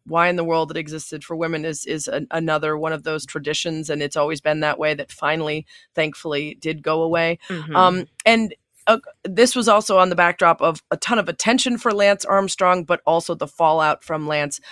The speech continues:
Speaker 1: finally admitting, uh, to cheating and all the people he'd thrown under the bus along the way. So there's a, there's an eye on, on cycling in a lot of ways that could be useful to try to spin, uh,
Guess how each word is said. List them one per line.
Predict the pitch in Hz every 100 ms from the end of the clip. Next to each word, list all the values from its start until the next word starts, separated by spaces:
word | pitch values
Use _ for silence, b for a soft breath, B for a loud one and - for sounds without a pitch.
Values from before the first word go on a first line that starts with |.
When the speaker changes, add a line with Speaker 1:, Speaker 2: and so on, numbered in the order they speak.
| B
Speaker 1:
finally | - 175 175 165
admitting, | - 165 165 151 147 143 143 b b
uh, | 156 156 147 127 -
to | -
cheating | - - 214 185 165
and | 160
all | 156
the | 170
people | 190 165
he'd | 170 156
thrown | 165
under | 156 156
the | 156
bus | 147 151 151
along | 151 147 147
the |
way. | 170 180 175 B B B _
So | - 220
there's | 208 208 202
a, | 202 - -
there's | 214
an | 202 202 -
eye | 240 277
on, | 240 208
on | - 190
cycling | 180 196 190 190 175 160 b b _ 190
in | 196
a |
lot | 185 180 190
of | 175
ways | 185 175 165
that | 160
could | - 170
be | 165 156 -
useful | 190 214 - - 151
to | 165
try | 160 165
to | 151
spin, | 151 - - 175 175 165 156 - b b _
uh, | 151 143 143 127 120